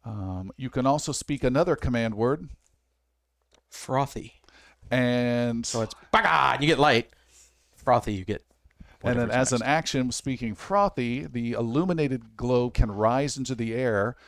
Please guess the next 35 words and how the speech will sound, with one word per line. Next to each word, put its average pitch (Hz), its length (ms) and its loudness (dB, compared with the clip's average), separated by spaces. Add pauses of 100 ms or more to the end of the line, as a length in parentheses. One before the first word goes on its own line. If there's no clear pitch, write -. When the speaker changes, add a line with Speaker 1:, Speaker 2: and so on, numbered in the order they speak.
(160)
Speaker 1:
and 104 220 -6
float 123 340 -2
no 127 160 0
more 127 160 -2
than 110 200 -4
five 120 320 0
feet 120 180 -4
off 104 180 -2
the 107 60 -10
ground. 156 540 -4 (500)
And 104 440 -4
it 107 80 -4
will 104 100 -8
continue 151 380 -4
to 127 80 0
hover 127 200 0
there 120 240 2
forever 120 580 2
until 117 300 -4
you 127 180 -2
or 123 120 2
another 110 260 0
creature 117 340 -8
grasp 120 380 -2
it. - 240 -4 (440)
If 127 240 -2
you 131 120 -2
move 147 320 -2
more 160 220 0
than 147 160 -2
sixty - 460 -2
feet 240 320 -8
from 127 220 -2
it, 113 100 -4
however, 117 500 0